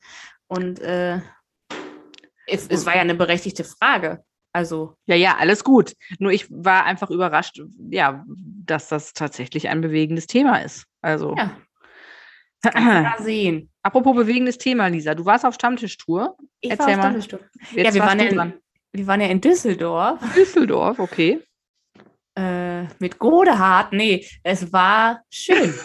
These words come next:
Speaker 2: <laughs>
Speaker 1: Wenn die Muttis mal rauskommen, sag ich dann nur. Nee, es war echt cool. Es tat richtig gut. Und es war auch ein bisschen scary.
Speaker 2: Warum scary?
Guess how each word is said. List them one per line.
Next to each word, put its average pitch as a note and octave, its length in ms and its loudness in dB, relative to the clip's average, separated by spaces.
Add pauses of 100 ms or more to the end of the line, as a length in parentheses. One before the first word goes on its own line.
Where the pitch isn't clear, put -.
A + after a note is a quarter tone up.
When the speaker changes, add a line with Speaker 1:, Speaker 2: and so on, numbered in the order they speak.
(540)
Speaker 2:
<laughs> - 540 -20
Speaker 1:
Wenn G#3 240 -4
die G#3+ 60 -2
Muttis A3+ 360 -4
mal C4+ 140 4
rauskommen, B3+ 600 2
sag E3+ 160 -2
ich F3+ 80 -10
dann E3+ 160 -8
nur. E3 160 -6
Nee, F#3+ 200 -2
es F#3 220 -6
war F#3+ 160 2
echt - 380 -6 (140)
cool. F#3+ 280 4
Es - 160 -6
tat F#3 280 -4
richtig G#3 320 -10
gut. C#4+ 420 0 (1120)
Und A#3 400 2
es G#3 160 -6
war G#3 180 6
auch A#3 60 -2
ein G3 160 0
bisschen B3 760 -4 (920)
scary. B3+ 1120 0 (560)
Speaker 2:
Warum D3+ 240 -10
scary? A3 800 -2